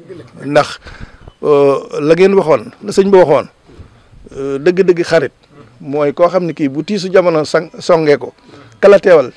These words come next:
mooy sa xarit. Waaw. Ba benn, benn tiis tiis bu ñëwee rek, wala benn jafe, euh, ba li,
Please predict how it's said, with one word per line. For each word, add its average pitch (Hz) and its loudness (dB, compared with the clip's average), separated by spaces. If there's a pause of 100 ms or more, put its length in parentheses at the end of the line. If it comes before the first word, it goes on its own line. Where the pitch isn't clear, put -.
(240)
mooy 147 -4
sa 127 -10
xarit. 120 -4 (520)
Waaw. 107 -4 (420)
Ba 120 -2
benn, 143 -2
benn 175 2
tiis 220 -10
tiis 139 -8 (840)
bu 131 -6
ñëwee 175 8
rek, 160 6
wala 151 4
benn 175 4
jafe, 202 0
euh, 165 4
ba 185 0
li, 214 -2